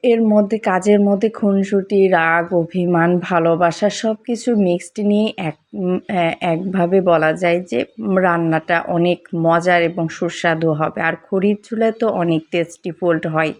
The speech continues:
রান্না। এদিকে কাঁচামরিচ চে-, উম, চিরা হয়ে, হচ্ছে, আর এইদিকে মশলাগুলো রেডি করে সব কিছু উপকরণ দিয়ে একবারে ম্যারিনেট। দেখেন লুকটা কতটা সুন্দর। আর খড়ির চুলায় বলেন যেইভাবেই রান্না করেন না কেন, উম, গ্যাসের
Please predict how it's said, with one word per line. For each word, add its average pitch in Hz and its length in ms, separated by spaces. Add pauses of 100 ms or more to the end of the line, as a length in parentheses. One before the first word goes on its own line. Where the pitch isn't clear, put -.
(200)
রান্না। 165 380 (520)
এদিকে 175 380
কাঁচামরিচ 175 960
চে-, 190 300
উম, 190 180 (540)
চিরা 175 340
হয়ে, 175 200 (140)
হচ্ছে, 196 340
আর 196 220
এইদিকে 175 400
মশলাগুলো 175 680
রেডি 170 300
করে 185 220
সব 180 200 (120)
কিছু 180 260
উপকরণ 175 500
দিয়ে 196 180
একবারে 185 540
ম্যারিনেট। 165 580
দেখেন 175 360
লুকটা 180 520
কতটা 185 360
সুন্দর। 180 520 (580)
আর 175 280
খড়ির 233 400
চুলায় 233 400
বলেন 165 440
যেইভাবেই 180 840
রান্না 170 300
করেন 160 320
না 160 160
কেন, 165 300
উম, 185 280
গ্যাসের 175 480